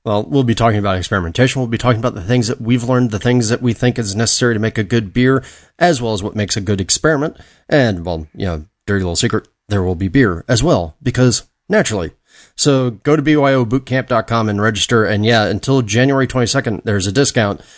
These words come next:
After that, the prices go up. So come on, it's Asheville. It's gonna be a great beer town. Let's go see it together. Don't forget you can support the podcast by leaving us a review in Apple Podcasts. You can click the A H A brew swag dot com code word experimental.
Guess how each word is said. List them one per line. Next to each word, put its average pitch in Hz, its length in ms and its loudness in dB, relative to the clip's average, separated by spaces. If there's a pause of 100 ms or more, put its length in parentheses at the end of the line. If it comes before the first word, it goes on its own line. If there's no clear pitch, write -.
(160)
After 110 220 2
that, 120 100 4
the 110 60 -6
prices 113 360 0
go 127 140 0
up. 156 180 2
So 92 320 -2 (320)
come 147 120 4
on, 160 220 4
it's 98 160 -2
Asheville. 135 540 2
It's 101 100 -4
gonna 170 160 0
be 151 80 2
a 135 40 0
great 147 300 0
beer 156 160 0
town. 117 440 2 (160)
Let's 151 160 -4
go 165 120 2
see 139 200 0
it 107 200 -6 (120)
together. 101 480 0 (100)
Don't 180 140 2
forget 190 200 -2
you 151 80 -2
can 127 140 -2
support - 280 -2
the 107 60 -6
podcast 123 520 0
by 113 80 -2
leaving 110 240 0
us 98 80 -4
a 104 60 -4
review 104 260 -2
in 110 220 -2
Apple 98 280 -6
Podcasts. 120 640 -2
You 131 120 -4
can 117 180 -2
click 143 280 -2
the 127 260 -2
A 131 60 -2
H 165 280 0
A 165 260 0 (220)
brew 135 300 2
swag 170 360 0
dot 151 240 -2
com 156 320 -2
code 113 300 -2
word 104 160 0
experimental. 123 640 0